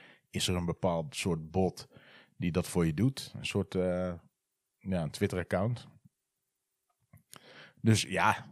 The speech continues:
ik ben benieuwd. <laughs> Eh, eh, laten we zo zeggen,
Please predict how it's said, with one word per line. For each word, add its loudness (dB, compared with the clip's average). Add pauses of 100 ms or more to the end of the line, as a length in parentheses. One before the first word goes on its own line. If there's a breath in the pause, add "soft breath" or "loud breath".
(100)
ik -6
ben 4
benieuwd. 8
<laughs> 4 (2750 loud breath)
Eh, 2
eh, -10 (720 loud breath)
laten 0
we -4
zo 4
zeggen, -2